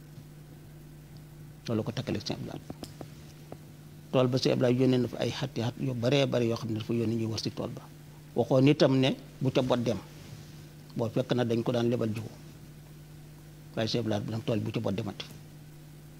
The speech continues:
boole ca bot gi ci dem." Tool boobu nag,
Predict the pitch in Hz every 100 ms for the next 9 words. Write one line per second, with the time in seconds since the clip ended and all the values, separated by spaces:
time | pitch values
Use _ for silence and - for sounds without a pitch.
0 | - - - - 110 113 113 113 101 -
1 | - - - - - - - - - -
2 | - - - - - - - - - -
3 | 131 120 135 147 127